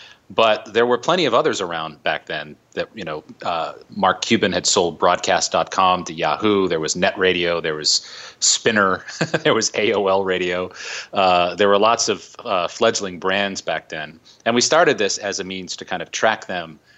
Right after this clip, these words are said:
and, uh, put them in their place in the universe. And gradually over time, as behaviors started to migrate to, to various media and, uh, audio and video became important platforms on the internet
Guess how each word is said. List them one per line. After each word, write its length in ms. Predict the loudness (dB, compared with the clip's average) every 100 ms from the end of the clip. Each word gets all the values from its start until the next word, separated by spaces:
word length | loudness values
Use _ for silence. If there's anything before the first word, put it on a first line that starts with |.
| _ _ -12
and, 640 | -8 -6 -8 -10 -12 -10
uh, 320 | -8 -8 -8 -14 _ _ -2
put 200 | 0 0
them 200 | -2 -2
in 140 | -2
their 160 | -2 -2
place 400 | 0 2 2 0
in 100 | -4
the 80 |
universe. 540 | 0 0 0 0 0 -2
And 200 | -4 -12 -2
gradually 400 | 2 4 4 4
over 180 | 2 0
time, 460 | 2 2 2 -2 -8 -20 -20 -6
as 420 | 0 4 4 0 -4
behaviors 640 | -6 0 0 2 0 0 -2 -2
started 320 | 0 2 0
to 100 | -2
migrate 480 | -2 -2 0 -4 -2
to, 240 | -4 -6
to 240 | -8 -12 0
various 360 | 2 4 2
media 520 | 0 2 4 4 4 0
and, 420 | -4 -6 -8 -12 -20 -20 -20 -20 _
uh, 300 | -4 0 0 2
audio 400 | 4 6 6 4
and 220 | 2 -4
video 560 | -2 0 2 0 -2 -6 -8
became 400 | -6 -4 -4 -6 -10
important 600 | -10 0 2 2 -2 0
platforms 600 | 0 0 0 -2 -2 -6
on 140 | -6
the 120 | -4
internet 420 | -4 -2 -4 -6